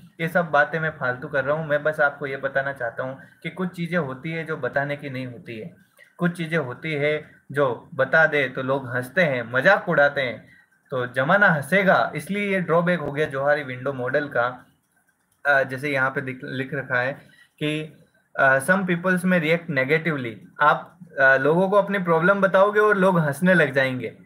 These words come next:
लोग कहेंगे, "वाह यार, तेरे साथ तो ये हो रहा है।" "Some people may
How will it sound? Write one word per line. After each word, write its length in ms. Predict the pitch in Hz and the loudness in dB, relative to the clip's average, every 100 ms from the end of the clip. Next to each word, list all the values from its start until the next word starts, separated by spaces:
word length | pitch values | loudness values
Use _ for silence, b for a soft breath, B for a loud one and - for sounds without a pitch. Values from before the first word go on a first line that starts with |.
| b b _ _ 139 | b b _ _ 0
लोग 180 | 160 | 2
कहेंगे, 280 | 175 170 170 | 4 2 4
"वाह 240 | 151 156 165 | 4 4 6
यार, 240 | 147 131 | 6 4
तेरे 220 | 151 147 | 2 0
साथ 180 | 143 147 | 2 2
तो 120 | 147 | 0
ये 120 | 135 | 0
हो 140 | 131 120 | 0 2
रहा 100 | 110 | 0
है।" 240 | - - _ _ 190 | -2 -12 _ _ 2
"Some 160 | 208 | 2
people 280 | 196 196 202 | 0 0 0
may 160 | 196 | 2